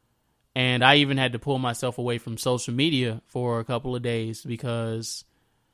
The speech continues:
everyone was out. Everywhere I looked, on my Explore page, on Instagram, on Facebook, all I'm seeing is,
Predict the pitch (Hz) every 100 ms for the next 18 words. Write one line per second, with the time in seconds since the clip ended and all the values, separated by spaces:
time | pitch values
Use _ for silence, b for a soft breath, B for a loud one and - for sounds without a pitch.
0 | _ _ _ _ 165 160 156 131 127 117
1 | 113 - 120 123 117 127 127 139 147 139
2 | 131 117 113 127 127 - 113 113 110 104
3 | - - 139 131 139 131 123 110 - 147
4 | 139 139 131 127 123 120 110 - 160 139
5 | 123 143 127 - B B B 143 156 147
6 | 135 - 139 127 120 113 117 113 110